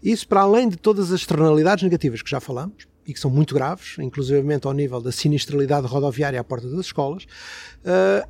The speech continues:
há toda uma questão, ah, muito interessante que é sobre a autonomia e a falta de autonomia,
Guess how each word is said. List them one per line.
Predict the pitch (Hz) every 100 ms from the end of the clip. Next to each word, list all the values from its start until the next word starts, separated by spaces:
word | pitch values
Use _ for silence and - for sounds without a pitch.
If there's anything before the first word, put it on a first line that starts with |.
| -
há | 226
toda | 233 214 208
uma | 220 220 214 202 196 196 190 175
questão, | - - 175 180 185 196
ah, | 190 175
muito | 170 170 190 175
interessante | 139 - - 170 170 170
que | - 165
é | 170 185
sobre | 185 185 185
a |
autonomia | 180 - 190 170 139 147
e | 147
a | 143
falta | - 139 -
de | 127
autonomia, | 123 - 120 123 123 127 139